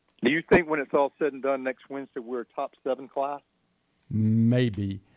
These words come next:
Speaker 2: The thing with Auburn right now in the high school class is they have twenty commitments.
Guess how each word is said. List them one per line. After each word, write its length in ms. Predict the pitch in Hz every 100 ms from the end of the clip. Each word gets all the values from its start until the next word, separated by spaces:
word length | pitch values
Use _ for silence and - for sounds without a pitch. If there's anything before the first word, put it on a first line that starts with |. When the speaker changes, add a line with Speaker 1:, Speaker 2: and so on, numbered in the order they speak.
| _ -
Speaker 2:
The 100 | 123
thing 360 | - 170 170
with 180 | 143 131
Auburn 440 | - 135 131 131 123
right 240 | 127 117
now 240 | 117 117 113
in 80 |
the 60 | 110
high 200 | 87 120
school 240 | 110 - 104
class 400 | - 98 90 -
is 180 | 92
they 100 | 90
have 140 | 98 104
twenty 240 | - 123
commitments. 720 | 135 131 120 101 - - -